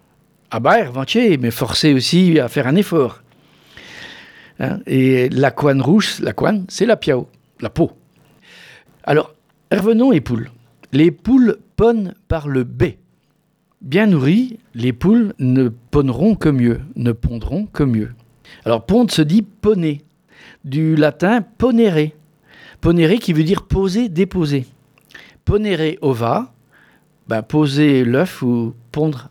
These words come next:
des œufs. Mais, euh, tout, on va causer de pondre quand on crée quelque chose ou qu'on invente quelque chose. Il a ponnu le fil à couper le beurre. Une dirie en, dans le quarante-quatre dit qu'une poule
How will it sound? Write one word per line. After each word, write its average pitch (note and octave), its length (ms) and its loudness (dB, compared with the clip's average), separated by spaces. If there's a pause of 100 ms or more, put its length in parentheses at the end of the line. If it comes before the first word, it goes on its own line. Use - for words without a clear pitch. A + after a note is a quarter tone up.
(140)
des A#2 220 -4
œufs. - 80 -12 (1300)
Mais, A3 280 2
euh, F3+ 120 2
tout, A#3+ 340 4
on F3 140 0
va F#3 140 2
causer F#3+ 400 0
de E3 160 2
pondre F3+ 560 0
quand D#3+ 260 -2
on D#3 140 2
crée G#3+ 320 0
quelque C#3 260 -2
chose F#3 320 0
ou C3+ 80 -2
qu'on B2+ 220 0
invente D#3 440 0
quelque - 200 -8
chose. - 360 -10 (1000)
Il D3 120 0
a D#3 80 2
ponnu F#3+ 380 4
le F#3 160 4
fil A3+ 480 2 (240)
à C3+ 80 0
couper F#3 240 -2
le C3+ 60 -2
beurre. - 380 -8 (680)
Une F#3 120 4
dirie A3 360 4
en, D#3+ 340 4
dans D#3 140 2
le C#3+ 60 -2
quarante-quatre F3+ 580 0
dit F3+ 160 -2
qu'une F#3 240 4
poule C4 500 2